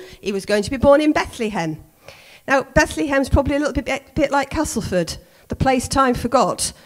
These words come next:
the place that nobody's really interested in, the place that doesn't factor very high on anybody's radar. But it was to that place that the Saviour of the world was going to be born.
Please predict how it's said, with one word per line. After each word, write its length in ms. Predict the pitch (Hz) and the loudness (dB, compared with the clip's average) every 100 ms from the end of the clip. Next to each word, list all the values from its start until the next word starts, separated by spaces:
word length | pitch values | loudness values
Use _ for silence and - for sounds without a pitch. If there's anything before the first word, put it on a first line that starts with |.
| - - | -20 -8
the 80 | 226 | 0
place 280 | 285 277 - | 4 4 4
that 120 | 240 | 8
nobody's 440 | 269 277 226 240 | 8 8 4 0
really 280 | 262 277 262 | 0 -2 0
interested 540 | 285 - 220 - 226 202 | -2 0 -2 -2 -2 0
in, 160 | 196 | 0
the 60 | 208 | 2
place 320 | 294 285 - | 4 4 0
that 140 | 269 | -4
doesn't 300 | 269 294 269 | -4 -6 -8
factor 380 | - 311 - - | -2 -2 0 -6
very 280 | 233 269 247 | 0 2 0
high 260 | 247 269 247 | 0 0 2
on 120 | 233 | 2
anybody's 520 | 247 262 233 208 202 | 0 0 -2 -2 -2
radar. 560 | 247 302 226 175 147 156 - _ _ _ - - _ | 0 0 0 -2 -2 -8 -16 _ _ _ -20 -20 _
But 100 | - | 0
it 120 | 226 | 0
was 140 | 202 - | -4 -4
to 120 | 196 | -2
that 260 | 226 269 - | 0 0 0
place 640 | 226 185 156 - - - _ _ _ _ _ _ - | -2 -4 -8 -10 -10 -12 _ _ _ _ _ _ -12
that 120 | - - | -10 -8
the 80 | |
Saviour 480 | 185 240 247 240 208 | -6 -2 -2 -2 -4
of 100 | 180 | -6
the 100 | 175 | -6
world 280 | 170 226 220 | -4 -4 -4
was 140 | 175 | -8
going 240 | - 165 160 | -8 -10 -10
to 120 | - | -10
be 120 | 165 | -8
born. 360 | - 160 156 | -6 -6 -6